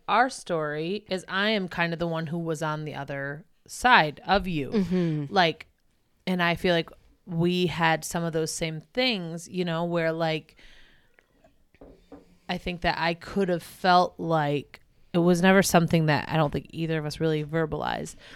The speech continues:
Speaker 1: but I could, could have felt like, "Why is this so hard? Like, just trust
Speaker 2: Mm-hmm.
Speaker 1: the Lord like I am."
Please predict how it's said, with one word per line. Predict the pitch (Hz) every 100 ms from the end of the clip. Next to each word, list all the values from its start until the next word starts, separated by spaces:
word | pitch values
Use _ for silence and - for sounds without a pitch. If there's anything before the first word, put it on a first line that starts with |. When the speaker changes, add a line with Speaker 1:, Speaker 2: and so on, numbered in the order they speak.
| - - -
Speaker 1:
but | 185 185
I | 185
could, | - 196 180 - -
could | - 202
have | -
felt | 190 175 -
like, | 151 - - - -
"Why | 156 202
is | 285
this | 330
so | - 277
hard? | 220 262 202 147
Like, | 160 156 - - - - - -
just | - 233 -
trust | 262 311
Speaker 2:
Mm-hmm. |
Speaker 1:
the | 277
Lord | 247 233
like | 196 185
I | 170 233
am." | 208 147 139